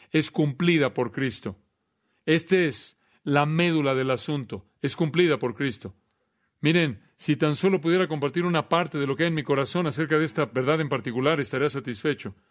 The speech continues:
Cuando Jesús dijo, al final del versículo diecisiete, "sino para cumplir",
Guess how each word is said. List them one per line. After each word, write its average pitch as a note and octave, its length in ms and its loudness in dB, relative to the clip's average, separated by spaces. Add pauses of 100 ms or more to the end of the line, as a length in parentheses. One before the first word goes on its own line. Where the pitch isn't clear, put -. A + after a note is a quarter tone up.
(340)
Cuando D#3+ 260 2
Jesús E3 320 0
dijo, E3+ 500 0 (480)
al C3+ 140 0
final D#3 240 2
del D#3 100 0
versículo D3 360 0
diecisiete, C3 500 0
"sino D3 300 2
para C#3 220 0
cumplir", D3+ 600 0